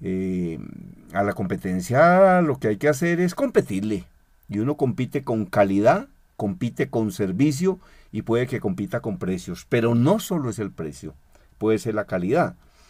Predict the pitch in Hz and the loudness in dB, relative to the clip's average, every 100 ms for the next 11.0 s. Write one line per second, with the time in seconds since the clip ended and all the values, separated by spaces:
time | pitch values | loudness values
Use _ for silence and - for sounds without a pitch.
0 | _ - _ 135 127 160 151 170 170 139 | _ -20 _ -4 2 2 4 2 4 2
1 | 135 147 151 135 - - 131 92 - _ | 4 2 2 0 0 0 0 0 -6 _
2 | _ - 117 110 107 - 156 151 135 143 | _ -2 0 2 0 0 8 8 8 4
3 | 135 98 - 110 123 120 180 - - _ | -2 -6 -4 -4 -4 -4 -4 -6 -10 _
4 | _ _ _ _ - 139 160 151 175 147 | _ _ _ _ -2 4 4 4 -2 -2
5 | 160 156 160 165 160 135 - 180 185 185 | 0 0 0 0 0 -2 -2 2 2 2
6 | 180 180 - 190 175 175 135 143 139 _ | 2 0 0 -2 0 0 0 -2 -8 _
7 | _ _ _ _ _ _ _ _ _ - | _ _ _ _ _ _ _ _ _ 0
8 | 127 123 139 143 135 160 147 147 131 - | 2 4 2 2 2 4 4 4 0 -4
9 | 170 90 - - 180 190 262 285 226 180 | -2 -2 -6 -12 -2 2 6 6 8 4
10 | 180 214 151 104 101 117 135 85 - | 4 0 2 0 -2 -2 -4 -6 -10